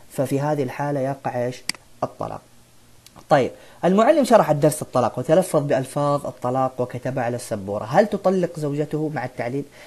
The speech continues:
طبعًا في هذه الحالة لا يقع، لأنه المدرس، آه، لم يقصد بها تطليق زوجته، وإنما، آه، نيته في شرح الدرس وبيان هذا الشيء للطلاب.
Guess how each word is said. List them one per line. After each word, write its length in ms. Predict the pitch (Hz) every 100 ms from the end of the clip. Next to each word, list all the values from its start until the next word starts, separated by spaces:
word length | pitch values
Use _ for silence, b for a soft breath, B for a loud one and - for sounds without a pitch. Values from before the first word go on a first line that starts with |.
| B -
طبعًا 160 | 120
في 140 | 131 175
هذه 120 | 208
الحالة 300 | 165 185 196
لا 160 | 180 123
يقع، 240 | 110 123
لأنه 420 | 131 147 151 147 - 139 135 117 117 139 120 92
المدرس، 720 | 127 131 151 190 160 180 208 - B B -
آه، 320 | 58 - 127
لم 200 | 160 233
يقصد 300 | 226 - 165
بها 140 | 160 147
تطليق 340 | 143 156 143
زوجته، 360 | 139 139 147 143
وإنما، 480 | 127 160 151 147 -
آه، 600 | 135 127 127 123 123 123
نيته 360 | 135 156 160 139
في 240 | - 143
شرح 300 | - 170 -
الدرس 380 | 131 131 147 147 B B B
وبيان 480 | 127 135 147 151 147
هذا 220 | 143 135
الشيء 420 | 127 - 143 135
للطلاب. 800 | 127 127 135 - - 120 110 110